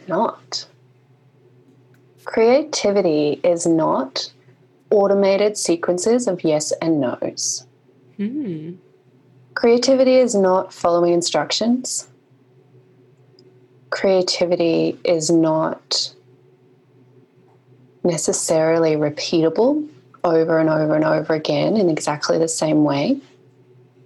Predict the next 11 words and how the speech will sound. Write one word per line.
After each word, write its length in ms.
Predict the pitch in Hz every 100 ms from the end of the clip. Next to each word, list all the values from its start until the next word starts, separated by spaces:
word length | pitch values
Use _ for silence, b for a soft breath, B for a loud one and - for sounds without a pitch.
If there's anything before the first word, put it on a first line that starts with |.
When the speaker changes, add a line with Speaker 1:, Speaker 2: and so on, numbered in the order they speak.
| _ _ _ _ _ _ _ _ _ -
Speaker 1:
And 680 | - - - 320 - - - - _ _ _ _ _ _ _ _ _ _ _ _ 127 123 123 123 120 _ _ _ _ - - _
it's 240 | 190 175 -
human. 600 | - 180 156 - - - _ _ _ _ _ -
Creativity 480 | - 175 185 160 156
is 100 | -
so 320 | - 160 160
human. 600 | - 165 151 - - - - _ -
Speaker 2:
Mm. 300 | 220 202 196 - _ _ _ _ _ _ _ _
Speaker 1:
Everything 420 | 180 165 170 190 180
else 760 | 170 - 175 - - - - - _ _ _ _ _ _ _ _ _ _ _ _
is 540 | 190 170 160 - -